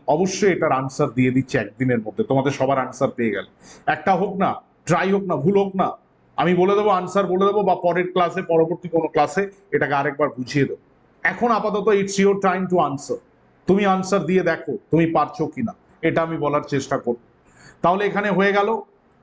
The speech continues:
যে more often than not the programs of family fail to take, হ্যাঁ, off, over, up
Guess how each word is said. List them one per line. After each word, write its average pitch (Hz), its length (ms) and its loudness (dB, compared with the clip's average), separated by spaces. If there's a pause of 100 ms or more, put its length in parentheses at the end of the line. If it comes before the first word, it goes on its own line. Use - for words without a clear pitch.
(360)
যে 165 200 2
more 180 220 2
often 202 300 0
than 196 260 0
not 180 160 2
the 180 160 -2
programs 175 520 -2
of 165 280 0
family 165 360 0
fail 160 140 2 (120)
to 147 120 0
take, 180 180 2 (460)
হ্যাঁ, 92 160 -4 (360)
off, 127 220 0 (1040)
over, 135 320 2 (480)
up - 80 -8